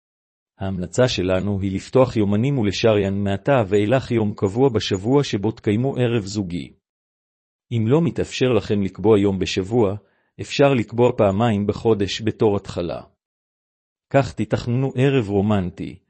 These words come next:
השלב שתיים, תחליטו על תוכן הערב. בשלב השני אתם צריכים לבחור תוכן לערב. יש מגוון רחב של אפשרויות שעומדות בפניכם בשלב זה.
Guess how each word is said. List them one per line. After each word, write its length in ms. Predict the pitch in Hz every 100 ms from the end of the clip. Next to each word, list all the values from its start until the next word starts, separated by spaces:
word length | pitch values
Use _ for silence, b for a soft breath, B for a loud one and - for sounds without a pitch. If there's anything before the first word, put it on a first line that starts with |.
| _ _
השלב 600 | 113 - 101 120 135 110
שתיים, 540 | - - 101 87 62 65 _ _ _ -
תחליטו 520 | - 135 156 - 139
על 80 | 104
תוכן 400 | 147 139 113 101
הערב. 520 | 98 78 64 60 - _ _ _ _ _ _ _ _ _ -
בשלב 480 | 101 - 95 123 120
השני 400 | - 90 101 104
אתם 240 | - 110
צריכים 440 | - 110 - 143 139
לבחור 480 | 98 - 143 139
תוכן 360 | 131 147 - 107
לערב. 580 | 101 87 85 67 60 - - _ _ _ _ _ _ _ _ _ -
יש 260 | 139 -
מגוון 420 | 127 95 98 127 117
רחב 360 | 95 - 117
של 200 | 104 101
אפשרויות 580 | 98 - 92 95 113 113
שעומדות 500 | 110 95 101 131 -
בפניכם 540 | 107 - 104 - 110
בשלב 400 | 98 - 90 80 80
זה. 220 | 87